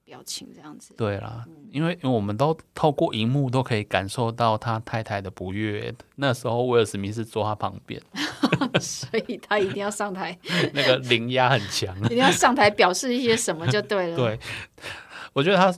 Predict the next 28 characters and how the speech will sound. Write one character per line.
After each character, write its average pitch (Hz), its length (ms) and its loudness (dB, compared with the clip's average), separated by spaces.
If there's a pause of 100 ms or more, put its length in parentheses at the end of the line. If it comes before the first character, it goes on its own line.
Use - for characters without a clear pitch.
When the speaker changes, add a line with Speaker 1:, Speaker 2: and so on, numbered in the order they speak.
Speaker 2:
他 180 200 6
可 131 180 4
能 110 220 0
在 156 260 4
出 147 320 0
手 113 160 6
的 104 120 2
那 131 140 4
一 131 60 4
瞬 127 240 2
间， 120 160 2
甚 127 220 0
至 131 100 2
有 107 140 4
想 98 240 -2
过 127 120 0
我 101 160 2
是 135 160 -4
不 120 120 -2
是 127 160 -8
跟 120 200 -4
他 123 160 0 (120)
握 127 180 2
个 117 140 -4
手 92 240 -8
就 104 120 -2
好 - 260 -10
了。 175 200 -12